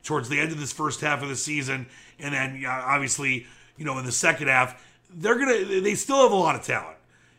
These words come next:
And getting plus three twenty-five in an East where the Mets are just unproven, obviously the better, the best team right now, clearly, but unproven, there's some value there for you with the Braves at plus three twenty-five. Phillies give you some value as well at plus five fifty. Marlins twenty to one.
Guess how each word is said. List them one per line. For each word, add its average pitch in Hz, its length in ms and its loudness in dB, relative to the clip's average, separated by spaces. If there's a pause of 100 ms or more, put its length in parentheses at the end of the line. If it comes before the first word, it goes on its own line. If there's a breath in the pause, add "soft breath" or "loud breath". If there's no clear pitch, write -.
And 147 140 -8
getting 190 220 0
plus 185 240 0
three 180 200 -2
twenty-five 151 640 -2
in 127 80 -4
an 135 100 -10
East 156 280 -6
where 143 80 -8
the 120 80 -8
Mets 151 260 -2
are 131 60 -10
just 120 200 -10
unproven, 135 600 -2 (320 loud breath)
obviously 139 280 -4
the 123 100 -8
better, 135 200 -2
the 131 60 -12
best 131 240 -6
team 208 240 -6
right 135 180 -4
now, 110 340 -4 (200 loud breath)
clearly, 147 600 -2 (260 loud breath)
but 127 120 -8
unproven, 151 640 -4 (380 soft breath)
there's 117 180 -12
some 160 140 -8
value 190 320 4
there 120 180 -4
for 120 260 -8
you 117 140 -6 (220 loud breath)
with 123 120 -12
the 127 60 -8
Braves 135 320 -4
at 120 80 -10
plus 131 200 -6
three 135 180 -10
twenty-five. 120 480 -6
Phillies 170 260 -2
give 180 100 -6
you 180 60 -6
some 156 120 -6
value 160 280 -2
as 127 100 -6
well 143 320 -4 (300 loud breath)
at 175 140 -4
plus 151 260 -4
five 139 240 -2
fifty. 127 220 -10
Marlins 139 360 -4
twenty 143 240 -8
to 131 60 -6
one. 127 280 -4